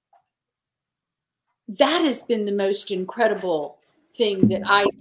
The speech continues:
can, can say about, about my research, th-, that, that radical closeness, far more than,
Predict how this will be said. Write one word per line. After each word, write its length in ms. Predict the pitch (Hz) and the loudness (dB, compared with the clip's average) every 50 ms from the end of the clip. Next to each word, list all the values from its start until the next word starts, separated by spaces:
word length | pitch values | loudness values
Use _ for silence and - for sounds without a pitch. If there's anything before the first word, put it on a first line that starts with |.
| - - | -14 -14
can, 340 | 175 175 175 165 160 - - - - - _ _ - _ - _ | -10 -8 -8 -8 -10 -12 -16 -20 -20 -20 _ _ -20 _ -20 _
can 180 | - 214 185 185 | -10 -8 -8 -8
say 760 | - - - - 240 240 233 233 226 208 196 180 175 165 165 - - | -6 -4 -2 -2 0 0 0 0 0 0 0 0 0 -2 -2 -6 -10
about, 500 | 185 - 185 175 170 170 165 156 156 - - - - - - - - - - - | -10 -6 -6 -4 -4 -4 -4 -6 -6 -8 -12 -16 -20 -20 -20 -20 -20 -20 -20 -10
about 320 | 190 190 180 180 156 - 185 | -4 -2 -2 -2 -2 -4 -6
my 140 | 165 160 | -6 -6
research, 760 | 151 151 165 160 160 - - - - - - - - - - - | -4 -4 -4 -4 -4 -4 -6 -6 -8 -8 -10 -12 -14 -14 -14 -12
th-, 300 | - 180 180 - - - | -12 -12 -10 -10 -10 -6
that, 300 | 180 190 170 170 156 - - - - | -2 0 0 0 -2 -6 -12 -12 -8
that 180 | 180 165 156 - 185 | -6 -6 -6 -6 -4
radical 680 | 180 180 180 202 214 220 220 - 220 208 208 202 - _ _ _ _ _ _ _ _ _ _ _ _ _ - | -2 -2 0 0 -2 -6 -8 -8 -6 -6 -6 -8 -10 _ _ _ _ _ _ _ _ _ _ _ _ _ -16
closeness, 640 | - - 233 214 214 208 - - 180 170 156 - | -4 2 4 4 4 2 0 -6 -6 -6 -6 -6
far 380 | - - - 254 247 285 302 302 | -6 -6 -6 -2 0 2 2 2
more 540 | 277 262 262 254 247 247 247 247 247 240 240 | 2 0 0 0 -2 -2 -2 -2 -2 -4 -2
than, 380 | 202 202 190 185 185 180 180 196 | -4 -4 -6 -6 -8 -10 -12 -16